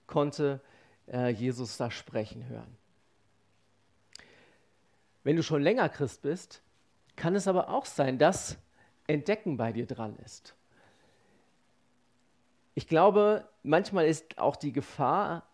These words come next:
dass wir als Christen irgendwie schon viel zu lange mit Jesus im Boot sitzen und gar nicht mehr so richtig zuhören, was er eigentlich da sagt. Vielleicht gibt es für dich ein Thema,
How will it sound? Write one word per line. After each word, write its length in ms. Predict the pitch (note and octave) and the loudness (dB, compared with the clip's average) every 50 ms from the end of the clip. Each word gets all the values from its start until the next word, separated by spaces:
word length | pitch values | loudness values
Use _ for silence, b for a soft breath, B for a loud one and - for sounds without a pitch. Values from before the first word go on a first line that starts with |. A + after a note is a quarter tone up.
| _ _ | _ _
dass 300 | - D#3 D3 C#3+ - C3 | 0 0 0 0 -2 -4
wir 140 | B2+ D3 B2 | -2 0 0
als 180 | G#2+ C3+ - - | 0 -2 -6 -8
Christen 640 | - - F3 F#3 F3+ - - - E3+ F3+ F3 E3+ | -8 -4 -4 -4 -4 -6 -12 -8 -6 -4 -4 -2
irgendwie 360 | B2+ F2+ C#3+ D3 D#3+ D3 C#3+ B2 | -2 -2 -2 -2 -2 -2 -4 -6
schon 220 | - - C#3 C3 | -4 -4 -4 -4
viel 380 | - - - E3 F#3+ A3 A3 F#3+ | -6 -8 -6 -4 -2 -2 -2 -2
zu 180 | - - E3 | -4 -4 -2
lange 560 | C#3 B2+ C3+ D3 E3+ F3+ C#3+ B2 A2+ A2 A2 - _ | -2 0 2 2 2 2 2 0 0 -2 -6 -12 _
mit 240 | - C#3 D#3+ D#3+ - | -4 0 0 0 -2
Jesus 440 | - - B2+ C#3 C#3+ C3 C3+ A#2+ - | -2 -4 -2 -2 -2 -2 -6 -8 -8
im 140 | - B2 G#2+ | -8 -8 -6
Boot 240 | B2 A#2+ A#2+ - - | -4 -6 -6 -6 -8
sitzen 440 | - G#2+ - - - - - G#2+ - _ _ _ B B B B B B B B B B B B B B B B B _ | -10 -10 -10 -12 -16 -16 -18 -20 -20 _ _ _ B B B B B B B B B B B B B B B B B _
und 180 | - C#3+ C#3 A#2+ | -2 -2 -2 0
gar 280 | - D3 C#3+ D3 F#3+ G3 | -2 -2 -2 -2 -4 -4
nicht 220 | F#3+ E3+ - C3 | -4 -6 -6 -6
mehr 240 | D3+ D3+ D#3 D3+ D3+ | -6 -4 -2 -2 -2
so 140 | B2 C3 B2 | -4 -6 -6
richtig 400 | A2 C3+ C3+ - - C3 - - | -6 -8 -8 -10 -14 -18 -18 -16
zuhören, 560 | - - D#3 C#3+ B2 A#2+ A2 A2+ A2+ A2 A2 | -14 -10 -8 -6 -6 -4 -6 -6 -8 -8 -10
was 200 | A2+ A#2+ A#2 - | -10 -10 -10 -10
er 120 | A#2+ A2+ | -10 -10
eigentlich 380 | A2 A#2 A#2 A#2 A#2 A2+ - - | -8 -10 -10 -10 -12 -12 -12 -10
da 160 | - - A#2 | -8 -8 -6
sagt. 460 | A2 G#2+ A2+ - - - _ _ _ _ _ _ _ _ _ _ b b b b b b b b b b b b b b b b b b b b b _ _ _ _ _ _ _ _ - _ | -6 -8 -8 -8 -12 -18 _ _ _ _ _ _ _ _ _ _ b b b b b b b b b b b b b b b b b b b b b _ _ _ _ _ _ _ _ -20 _
Vielleicht 500 | - - D3 C#3 D3 G3 G#3 - - - | -8 -2 2 4 4 4 4 0 -2 -4
gibt 240 | G3 G3 - - F#3+ | -4 -4 -2 0 0
es 440 | F#3 F3+ E3 - - - - - - _ _ _ _ _ _ _ _ _ _ _ _ _ _ _ _ - | 0 0 -2 -8 -14 -16 -18 -20 -20 _ _ _ _ _ _ _ _ _ _ _ _ _ _ _ _ -20
für 200 | - - - D3 | -16 -10 -6 -4
dich 200 | B2+ F3 F3+ - | -2 -2 -2 -2
ein 160 | - D3 C#3+ - | -2 -4 -4 -4
Thema, 540 | - - G3 F3 B2+ A2+ G#2+ G#2+ A2 G#2+ | -4 -2 -2 -2 -2 -2 -6 -8 -10 -14